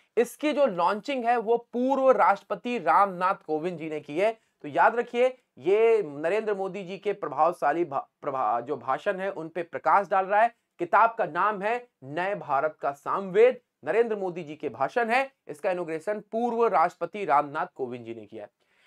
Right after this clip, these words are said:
अगला है ट्विंकल खन्ना के द्वारा किताब को लॉन्च किया गया जिसका नाम है Welcome to Paradise, है ना।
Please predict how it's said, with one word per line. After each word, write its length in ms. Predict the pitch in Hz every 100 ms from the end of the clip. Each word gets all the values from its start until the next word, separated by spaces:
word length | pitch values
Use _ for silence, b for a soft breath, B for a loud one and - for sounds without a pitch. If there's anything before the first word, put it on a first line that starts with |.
| b b
अगला 240 | 208 277 320
है 60 |
ट्विंकल 520 | 320 277 262 - 302
खन्ना 500 | 294 - 220 240 254
के 160 | 254 254
द्वारा 240 | 208 226
किताब 440 | 240 202 - 214 233
को 60 | 233
लॉन्च 340 | 185 190 214
किया 200 | - 202
गया 180 | 196 226
जिसका 280 | 185 - 208
नाम 340 | 175 208 220
है 180 | 233 117
Welcome 580 | 185 233 220 - 269 254
to 220 | 262 262
Paradise, 680 | - 202 160 170 160 180 139 _ _ _ _ _ _ 175
है 60 |
ना। 140 | 254